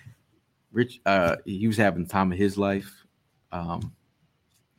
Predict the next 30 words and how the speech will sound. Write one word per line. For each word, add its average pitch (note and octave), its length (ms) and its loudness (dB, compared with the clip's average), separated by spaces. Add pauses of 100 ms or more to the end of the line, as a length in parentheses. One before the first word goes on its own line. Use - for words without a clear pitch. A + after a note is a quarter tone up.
(220)
I F2+ 80 2
was G2 180 2
checking G#2 300 0
on G2 120 0
people G2+ 260 -2
at F2+ 60 -2
the F2+ 60 -8
tailgate, G2 540 0
and F2+ 100 -6
they're F2 120 -4
just - 460 -14 (840)
got F2+ 160 -4
the E2+ 60 0
look F#2+ 200 2
in G2 80 2
their F2+ 140 0
eye, G2 240 6
like F2 260 -4
they're E2+ 120 -6
having F2+ 260 -2
a F2 60 -6
good F#2 120 -2
time, F#2+ 280 0
and E2+ 120 -4
that, E2 120 -6 (200)
hey, D#2 220 -4 (220)
that's, C#2 160 -14 (300)
that's C#2+ 260 -4
a D#2+ 40 -6
win. - 240 -12